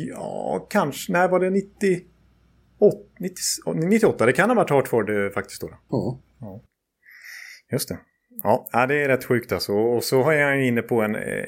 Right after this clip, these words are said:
Speaker 1: enorm Iron Streak som fortfarande håller. Alltså, an-, liksom, matcher i rad,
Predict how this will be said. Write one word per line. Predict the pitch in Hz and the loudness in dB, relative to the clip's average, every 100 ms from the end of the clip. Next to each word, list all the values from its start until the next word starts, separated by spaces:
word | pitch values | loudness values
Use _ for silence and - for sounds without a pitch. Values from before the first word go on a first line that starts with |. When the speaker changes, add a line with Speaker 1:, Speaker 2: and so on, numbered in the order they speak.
| - | -2
Speaker 1:
enorm | 117 110 104 113 160 | 0 0 2 4 4
Iron | 165 117 | 2 -2
Streak | - 117 101 - | -2 -2 -2 -4
som | 104 | -4
fortfarande | 104 - 98 92 | -6 -4 -4 -2
håller. | 95 92 | -2 -2
Alltså, | 92 - 101 | -4 -2 -2
an-, | 107 95 - - | -2 -6 -12 -12
liksom, | 104 95 - - - - - _ _ | -10 -12 -14 -20 -20 -20 -20 _ _
matcher | 135 123 - 151 | 0 0 2 4
i | 156 | 6
rad, | 156 165 92 | 6 6 2